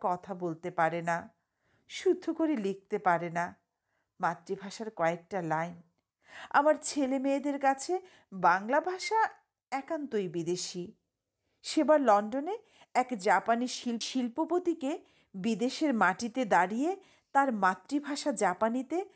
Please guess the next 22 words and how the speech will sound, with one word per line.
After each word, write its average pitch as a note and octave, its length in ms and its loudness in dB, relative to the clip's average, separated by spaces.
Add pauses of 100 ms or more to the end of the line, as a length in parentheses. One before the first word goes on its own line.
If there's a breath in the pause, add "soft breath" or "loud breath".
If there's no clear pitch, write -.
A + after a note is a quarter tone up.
(300 soft breath)
অন্যদের C4+ 440 2
সঙ্গে E4+ 380 0
যখন E4+ 400 2
অনর্গল C4 560 0 (100)
কথা G3+ 300 -6
বলতে E4+ 340 -2
দেখছিলাম, D#4+ 680 -2 (720)
তখন C4 320 -2
আমার C4 260 2
বুকের G#3 480 -2
ভেতর B3 460 0 (460 loud breath)
কেমন E4 340 -2
যেন F4+ 220 0
একটা F4 280 -2 (120)
কষ্ট - 380 -4
হচ্ছিল। G3+ 680 -2 (880)
ইংরেজিতে A3+ 680 0
কথা F#3+ 340 2
বলতে G#3+ 400 2
না G3+ 180 4
পারার A#3 360 0
জন্য A3+ 500 -2